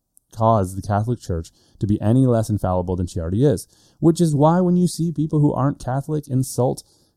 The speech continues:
Catholics or the Catholic Church, the only thing they can ever do is insult failed Catholics. They can never insult the doctrines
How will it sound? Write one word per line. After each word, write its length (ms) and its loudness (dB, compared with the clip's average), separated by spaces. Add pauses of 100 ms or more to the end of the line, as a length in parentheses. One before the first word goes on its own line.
(140)
Catholics 480 -4
or 120 0
the 80 -4
Catholic 400 -2
Church, 340 -4
the 160 -4
only 300 4
thing 160 2
they 100 0
can 160 -2
ever 240 0
do 260 2
is 200 -4
insult 580 -2
failed 320 -2
Catholics. 800 -8 (500)
They 80 2
can 160 4
never 320 4
insult 360 2
the 60 -4
doctrines 680 0